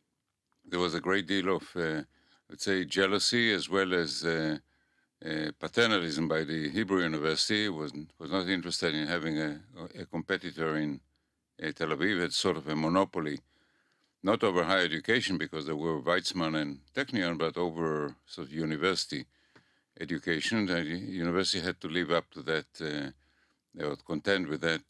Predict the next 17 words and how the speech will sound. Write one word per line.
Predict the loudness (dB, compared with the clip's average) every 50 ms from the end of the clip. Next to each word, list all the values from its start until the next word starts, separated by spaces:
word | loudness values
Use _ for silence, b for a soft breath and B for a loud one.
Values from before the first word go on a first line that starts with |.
| -6
uh, | -4 -2 -2 -2 -2 -4 -4
jealousy | -4 -2 0 2 2 2 2 0 0 2 2 2
and, | 0 0 0 -2 -4 -6 -8 -10 -12
uh, | -12 -12 -12 -12
paternalism, | -12 -8 -2 -2 0 0 0 0 0 0 0 0 0 0 0
but, | 0 -2 -2 _ -6
uh, | -4 -4 -4 -4 -6 b b b b b b b b b b
it | -4 -2 2
did | 2 2 2 2 0 -2
quite | 0 2 2 2 2
well, | 2 4 4 4 4 2
and, | 2 2 2 2
uh, | 2 2 2 0 0
in | 2 2 2 2
its | 2 2 2 2 2 2 2
turn | 4 4 4 4 4 4 2
looked | 2 2 0 -2 -6